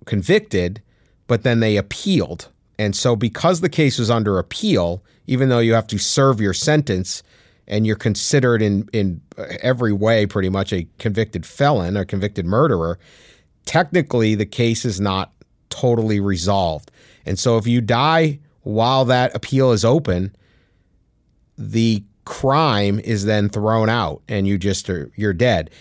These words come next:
I, I understand the reasoning, and one of it being, "Well, you're dead, who cares?" But obviously in this case, there's not only was there some financial incentive of whether he could get an N F L pension or could he get his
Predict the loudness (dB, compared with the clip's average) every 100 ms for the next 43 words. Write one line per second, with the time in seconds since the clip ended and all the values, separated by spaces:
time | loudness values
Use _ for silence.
0 | -20 -8 -2 -2 0 0 2 2 0 2
1 | 4 4 2 0 -4 -6 0 2 4 4
2 | 2 2 2 2 2 0 0 0 0 0
3 | 0 0 0 0 2 -2 -4 -2 0 0
4 | -2 -8 -14 _ _ _ 0 2 2 2
5 | 0 0 0 2 0 -2 -2 -2 -2 -2
6 | 0 -2 -4 -8 -4 0 0 0 0 0
7 | -2 -2 -4 -4 -4 -6 -8 -12 _ -8
8 | -2 0 0 -2 -2 -2 -2 -2 -2 0
9 | -2 -2 -6 -4 -2 0 -2 -4 -16 -8
10 | -4 -4 -2 -2 0 -2 -4 -8 -6 -2
11 | 0 0 -2 -2 -6 -8 -18 -20 _ -4
12 | -2 -2 -2 -4 -10 -14